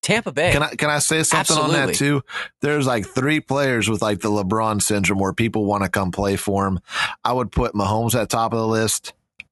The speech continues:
Speaker 2: I would put Lamar Jackson at top of the list. And right behind him, I got Tom Brady. I mean, you saw Gronk come down here. You saw Antonio Brown. These players are like magnets. People wanna play for him. Uh, those are the three players. So you might be right. If he comes back,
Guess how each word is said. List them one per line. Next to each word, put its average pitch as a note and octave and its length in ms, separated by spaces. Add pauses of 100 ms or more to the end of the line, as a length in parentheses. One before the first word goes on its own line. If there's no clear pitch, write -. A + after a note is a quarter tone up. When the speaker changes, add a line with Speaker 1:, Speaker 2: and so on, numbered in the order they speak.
(160)
Speaker 2:
I A#2 120
would A2 100
put A#2+ 180
Lamar G#2 300
Jackson A2 480
at A2 100
top A2 220
of A#2 60
the G#2+ 60
list. G#2+ 340 (340)
And G#2 160
right A2 180
behind G#2 360
him, F2+ 80
I F2+ 100
got F2+ 220
Tom F2+ 240
Brady. D#2 340
I E2 60
mean, F#2 160
you G#2 100
saw G2+ 260
Gronk G2+ 340
come G#2 160
down G2+ 200
here. G2+ 100
You F2+ 40
saw F#2 160
Antonio F2+ 520
Brown. F#2+ 420 (320)
These A#2 220
players A2 460
are G2 60
like F#2 240
magnets. F#2 540
People G#2+ 260
wanna F#2+ 260
play F#2 240
for F2+ 300
him. F2 120 (300)
Uh, E2+ 320
those G#2+ 300
are G#2+ 80
the G2+ 100
three G2+ 220
players. F#2+ 360
So G#2+ 100
you F3 260
might C3+ 260
be A2 120
right. G#2 280
If F2+ 100
he C#3 140
comes B2+ 240
back, A2+ 460